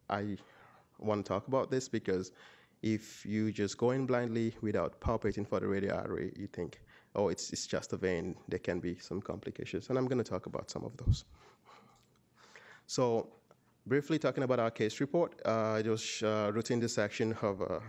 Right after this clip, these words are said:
male cadaver, right dorsal,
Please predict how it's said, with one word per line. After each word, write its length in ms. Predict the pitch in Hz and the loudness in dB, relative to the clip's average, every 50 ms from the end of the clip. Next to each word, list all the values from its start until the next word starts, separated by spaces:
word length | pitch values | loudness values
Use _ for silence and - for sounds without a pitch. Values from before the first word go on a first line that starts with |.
| - | 0
male 160 | - 110 113 113 | 2 2 2 4
cadaver, 680 | - 143 127 113 107 107 101 104 101 92 90 90 - - - - - - - _ | 4 2 2 4 2 2 2 2 2 2 2 0 -4 -10 -20 -20 -20 -20 -18 _
right 320 | - - - 95 101 - - - - _ - - 117 | -4 0 2 2 2 2 0 -4 -16 _ -20 -20 -4
dorsal, 560 | 113 110 98 107 107 - 98 90 90 98 113 | 0 2 2 2 0 -2 0 0 0 0 0